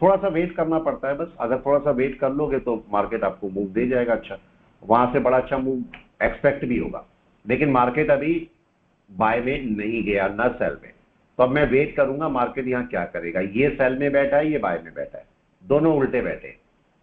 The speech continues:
अब या तो ये बाय में जाएगा एक case, राइट है, और बाय में जाएगा तो अपने open के ऊपर जाके इसके ऊपर बैठेगा तो अपना बाय बनाएगा। मैंने बोला trader को दोनों side रहना चाहिए, Right, हमेशा दोनों side रहोगे।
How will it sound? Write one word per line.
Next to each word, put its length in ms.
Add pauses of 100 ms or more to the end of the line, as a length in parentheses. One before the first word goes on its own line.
(120)
अब 220
या 160
तो 140
ये 280
बाय 220
में 140
जाएगा 380 (440)
एक 260
case, 180 (480)
राइट 280
है, 80 (240)
और 100
बाय 220
में 140
जाएगा 320
तो 100
अपने 320
open 320
के 100
ऊपर 280
जाके 300
इसके 260
ऊपर 200
बैठेगा 380
तो 180
अपना 220
बाय 240
बनाएगा। 440 (380)
मैंने 200
बोला 220
trader 360
को 140
दोनों 300
side 260
रहना 260
चाहिए, 300 (500)
Right, 260
हमेशा 420
दोनों 320
side 300
रहोगे। 340